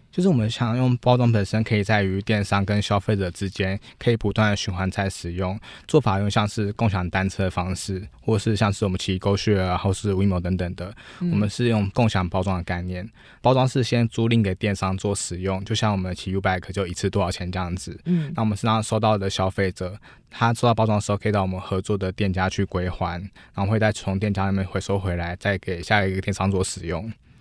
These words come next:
Speaker 2: OK，这个逻辑跟流程是这样哈，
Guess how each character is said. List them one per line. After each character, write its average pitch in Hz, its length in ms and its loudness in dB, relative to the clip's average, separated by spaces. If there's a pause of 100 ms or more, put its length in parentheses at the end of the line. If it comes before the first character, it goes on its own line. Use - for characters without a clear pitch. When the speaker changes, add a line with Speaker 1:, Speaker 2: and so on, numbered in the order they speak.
(260)
Speaker 2:
OK， 220 480 -2
这 302 120 -4
个 285 80 0
逻 214 240 2
辑 202 160 0
跟 214 160 4
流 175 160 4
程 180 200 0
是 165 120 -6
这 175 120 -2
样 139 160 -4
哈， 139 200 -6